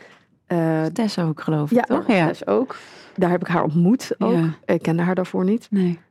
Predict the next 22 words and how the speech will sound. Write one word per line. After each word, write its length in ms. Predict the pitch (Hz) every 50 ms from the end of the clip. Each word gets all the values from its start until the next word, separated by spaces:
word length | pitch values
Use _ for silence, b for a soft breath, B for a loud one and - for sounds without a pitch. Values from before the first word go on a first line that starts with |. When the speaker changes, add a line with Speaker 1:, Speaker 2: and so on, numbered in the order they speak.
| _ _ -
Speaker 1:
Dus 100 | - - _
dat 180 | - 160 160 -
was 140 | 156 156 -
ook 140 | 147 151
bijzonder. 420 | - 180 165 175 170 170 175 190 220 254 _
Speaker 2:
Ja. 240 | _ - 202 185 170 160 B B B B _ _
Speaker 1:
Ehm, 960 | - - 220 208 196 196 190 190 185 185 180 180 180 175 175 175 175 170 - -
daarna 560 | 196 190 185 185 190 196 208 208 208 208 -
in 340 | - 208 190 180 175 175 175
Cancun. 480 | - 175 170 156 - 254 277 349 427 - _ _ _ _ _ _ _ _ _ _ _ _ _ _ _ _ _ _ _ _ _ _ _ _ - - _
Daar 180 | - 202 202 202
zijn 240 | - 202 190 190 -
advanced 400 | 190 170 - 190 190 190 185 -
retreats 560 | 180 170 - - 180 175 170 160 - - -
en 240 | - 175 160 156 - -
ja, 180 | 165 151 135
bijna 200 | 170 160 151 147
al 120 | - - 160
zijn 160 | - 170 160
cursussen 420 | - 151 156 151 160 156 - 156
gedaan. 380 | - - 156 151 151 151 156 151 -
<laughs> 60 | -